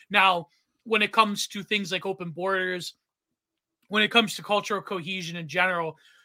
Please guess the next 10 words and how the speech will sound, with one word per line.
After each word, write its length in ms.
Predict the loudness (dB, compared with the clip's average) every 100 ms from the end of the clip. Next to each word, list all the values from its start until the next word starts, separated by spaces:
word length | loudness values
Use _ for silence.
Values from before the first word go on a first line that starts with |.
| 2
I 100 | 6
don't 220 | 6 4 2
think 200 | 0 0
you 100 | -4
can 140 | -4
have, 520 | 2 6 8 6 0 _ _ _ _ -4
like, 380 | -2 -2 -4 -10
Scandi-style 840 | -8 -2 0 0 -4 -2 2 2 2
socialism 920 | -4 -6 -8 -8 -8 -6 -8 -10 -18 _ _ -4
without 460 | -4 2 0 0